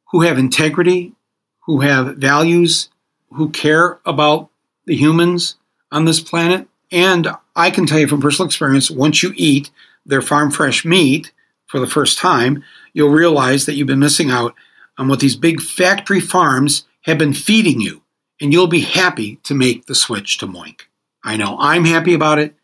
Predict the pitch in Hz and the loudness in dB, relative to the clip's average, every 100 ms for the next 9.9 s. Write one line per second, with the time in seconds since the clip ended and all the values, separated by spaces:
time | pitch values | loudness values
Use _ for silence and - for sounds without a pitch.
0 | _ _ _ 104 113 110 104 90 87 - | _ _ _ -4 -2 -2 -4 -8 -14 -20
1 | - - - _ _ _ _ _ _ - | -20 -20 -20 _ _ _ _ _ _ -2
2 | 196 202 - 202 202 127 143 147 147 139 | -2 -2 -2 -2 -2 0 0 0 -2 -2
3 | 139 123 110 120 151 170 170 170 _ _ | -2 -2 -4 0 2 2 0 -4 _ _
4 | 117 113 107 - 160 165 147 151 131 110 | -4 -2 -2 0 2 2 0 -2 -8 -4
5 | 120 151 202 202 - 131 139 143 143 - | 0 2 2 -2 -10 -2 0 0 -2 -6
6 | 131 127 151 - - 123 123 117 - 123 | -2 -2 -2 -6 -2 0 0 -2 -2 0
7 | 120 - 135 113 - - - - - 143 | 0 -2 -2 -2 -4 -16 -20 -12 -2 0
8 | 120 117 131 139 180 220 - 160 120 127 | 0 -2 0 2 4 2 -2 -2 0 -2
9 | - 117 - 120 123 135 117 101 | -4 -8 -6 -2 0 0 -2 -6